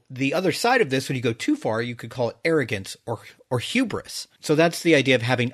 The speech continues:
unmerited confidence, or we believe that we're capable or correct when we're not. Overconfidence, which Andrew and I will talk about later in the episode,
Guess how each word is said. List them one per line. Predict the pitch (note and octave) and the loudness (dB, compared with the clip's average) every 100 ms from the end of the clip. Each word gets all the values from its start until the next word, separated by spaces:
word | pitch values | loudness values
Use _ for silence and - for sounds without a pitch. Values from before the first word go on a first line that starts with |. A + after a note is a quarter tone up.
| - | 0
unmerited | E3 D#3+ C3+ C#3 D3+ C3 A2 F#2 | 2 2 2 4 6 4 2 -4
confidence, | - A2+ G2 - - - | -6 -4 -4 -8 -14 -6
or | |
we | A#2 | -4
believe | A2+ A#2+ B2 C#3+ C3+ B2 A2+ - - | -2 -2 -2 -2 0 -2 -4 -16 -8
that | C3+ | -4
we're | B2+ | -4
capable | B2 - E3 D#3 C3 B2+ - | -4 0 0 0 -2 -2 -2
or | C3 | -6
correct | - B2 F3+ D#3+ - _ | -4 0 0 0 -10 _
when | - A#2+ G#2 | -2 -2 0
we're | G#2+ | 0
not. | C#3+ D3 - - - - - _ | 2 2 -4 -20 -20 -20 -20 _
Overconfidence, | - G3+ G3+ - A#2+ A2+ A#2+ F3 - | 6 6 6 2 -2 0 -2 -2 -6
which | G#2+ - | -8 -2
Andrew | C3 B2+ | -2 0
and | A#2 | -2
I | G#2+ | -2
will | A2 G#2 | -2 -4
talk | B2+ A#2 | -2 -2
about | A2 G#2+ G2+ A#2 | 0 -2 -2 2
later | D#3 D#3+ | 2 2
in | G#2+ | -4
the | G2 | -6
episode, | - - G2+ G#2+ | -10 -8 -8 -8